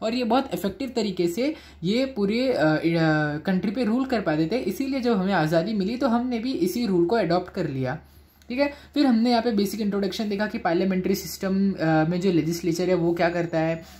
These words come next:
फिर एग्जीक्यूटिव क्या होते हैं, रो-, लोकसभा राज्यसभा क्या होता है,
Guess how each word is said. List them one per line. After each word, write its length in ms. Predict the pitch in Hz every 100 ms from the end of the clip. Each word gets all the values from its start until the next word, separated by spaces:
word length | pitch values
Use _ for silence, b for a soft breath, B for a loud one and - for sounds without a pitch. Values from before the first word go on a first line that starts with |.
| -
फिर 160 | 196 180
एग्जीक्यूटिव 580 | 165 156 180 185 185 185
क्या 120 | 180
होते 260 | 165 160 160
हैं, 280 | 165 160
रो-, 280 | 160 170 170
लोकसभा 500 | 170 180 - 175 175
राज्यसभा 560 | 165 160 170 170 165 165
क्या 180 | 170 160
होता 260 | 151 151
है, 240 | 151 156